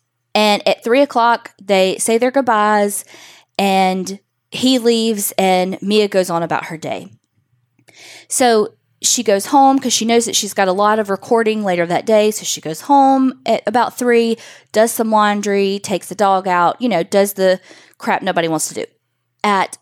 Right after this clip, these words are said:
about six thirty, she goes to these apartments, the Winston Apartments, and this place was kinda cool 'cause it's apartments, but in the back of it, it's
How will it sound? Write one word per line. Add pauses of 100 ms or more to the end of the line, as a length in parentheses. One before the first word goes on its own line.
about
six
thirty,
she
goes
to
these
apartments,
the
Winston
Apartments, (720)
and (380)
this
place
was
kinda
cool
'cause
it's
apartments,
but
in
the
back
of
it,
it's